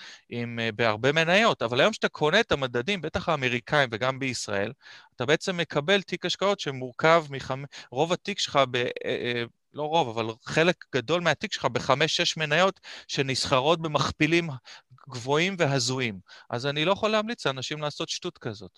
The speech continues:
זה, זה בעיניי, זה לא חכם. אה, ומי שרוצה להרחיב ולהבין, שיקרא את המאמר על אפל.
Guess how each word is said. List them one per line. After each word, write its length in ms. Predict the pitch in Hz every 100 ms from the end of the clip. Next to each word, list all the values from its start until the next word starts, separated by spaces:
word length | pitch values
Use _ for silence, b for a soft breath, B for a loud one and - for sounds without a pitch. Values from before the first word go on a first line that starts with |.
| _
זה, 120 | 117 113 117 113
זה 80 | 113
בעיניי, 420 | 117 120 147 147
זה 100 | 131
לא 80 | 131
חכם. 300 | 127 - 98 - _ b b b b b _ _
אה, 200 | 104 110 107
ומי 180 | 135 175
שרוצה 360 | 175 151 160
להרחיב 420 | 156 139 - 175 156
ולהבין, 340 | 143 143 170
שיקרא 340 | - 120 - 123
את 100 | 123
המאמר 360 | 110 110 110
על 100 | 104
אפל. 200 | 95 -